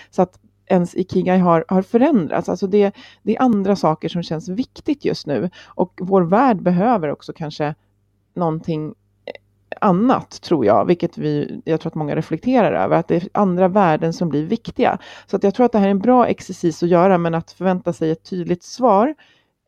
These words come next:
ehm, på exakt vad man ska göra, det kanske blir utopiskt. Men jag tror att det är en jättebra övning att göra för alla som skulle, ja, som tar studenten nu till exempel också.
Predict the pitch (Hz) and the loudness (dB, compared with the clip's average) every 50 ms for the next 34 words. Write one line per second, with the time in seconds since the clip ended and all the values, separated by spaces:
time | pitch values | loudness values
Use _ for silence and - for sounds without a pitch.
0 | _ - - 175 180 170 165 160 160 160 160 170 - _ _ - - - - - | _ -6 -2 0 0 0 0 -2 -4 -6 -8 -10 -12 _ _ -4 -2 -2 -2 -2
1 | - - 220 - - - 170 170 170 160 - 202 208 208 196 220 233 180 - - | -4 -6 -6 -6 -2 -4 -2 -2 -2 -2 0 2 4 4 4 4 4 2 2 0
2 | 214 - - 196 185 - 175 151 156 147 147 147 156 160 _ _ - 170 - - | -2 -2 -2 -4 -4 -4 -6 -4 -2 -2 -2 -2 -4 -6 _ _ -8 -8 -6 -2
3 | 320 262 - - - - - 170 180 202 196 - 175 170 196 190 - - - 202 | -2 -2 -2 -2 -6 -4 -2 -2 0 0 -2 -2 0 -2 -2 -2 -2 -4 0 2
4 | 285 - - 147 165 214 277 302 240 196 - - 147 - - 143 139 139 139 151 | 4 4 4 4 2 0 -2 0 0 0 2 0 0 -2 -2 -4 -2 -2 -4 -6
5 | _ _ _ _ _ _ - 180 165 - - - - _ - - - - - 180 | _ _ _ _ _ _ -8 -8 -8 -8 -10 -20 -20 _ -20 -20 -20 -6 -4 -4
6 | 165 156 - 196 180 165 - 170 - 165 160 - 160 156 208 294 - - 139 135 | -4 -2 0 0 0 0 -2 -6 -10 -10 -10 -8 -6 -4 -4 -4 -2 -4 -4 -4
7 | 120 - 180 _ _ - - - 151 151 - - 196 - - - - - | -4 -8 -10 _ _ -18 -10 -8 -8 -6 -4 -4 -4 -4 -6 -12 -20 -20